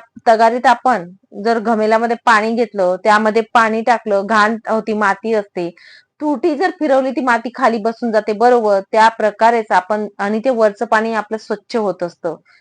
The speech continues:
त्या प्रकारे जेव्हा आपण अध्यात्माची त्रुटी आपल्या आयुष्यात फिरवतो ना,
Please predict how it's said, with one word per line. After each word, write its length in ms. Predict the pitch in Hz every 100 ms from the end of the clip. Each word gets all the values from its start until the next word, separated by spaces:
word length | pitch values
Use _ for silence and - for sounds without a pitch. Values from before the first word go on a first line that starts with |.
| _ 208
त्या 120 | 202
प्रकारे 460 | 202 202 208 214
जेव्हा 300 | 220 208 208
आपण 220 | 214 226 214 190
अध्यात्माची 760 | 202 180 277 302 302 277 269
त्रुटी 340 | 277 247 233 269
आपल्या 280 | 247 240 233
आयुष्यात 300 | 233 254 247
फिरवतो 400 | 269 233 247 285
ना, 220 | 254 196